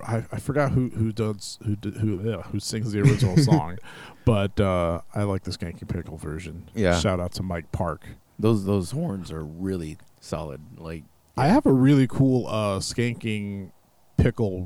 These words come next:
Speaker 1: Rick shirt that
Speaker 2: Do you
Speaker 1: Mike
Speaker 2: really?
Speaker 1: Park, uh, released, uh, a few years ago, and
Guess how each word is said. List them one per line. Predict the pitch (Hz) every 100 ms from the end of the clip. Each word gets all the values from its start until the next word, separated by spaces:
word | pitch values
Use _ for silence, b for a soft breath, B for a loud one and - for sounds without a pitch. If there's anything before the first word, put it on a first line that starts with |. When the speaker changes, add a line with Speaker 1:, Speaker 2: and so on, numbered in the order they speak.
| 92
Speaker 1:
Rick | 110 107
shirt | - - 87 -
that | 95 90
Speaker 2:
Do | 95
you |
Speaker 1:
Mike | 92
Speaker 2:
really? | 107 90 95
Speaker 1:
Park, | 101 92 - -
uh, | 104 95 85 87 - -
released, | 110 107 101 80 - - -
uh, | 92 -
a | -
few | - 113
years | 110 117 107
ago, | 98 87 62 - B B B B -
and | 101 92 85 90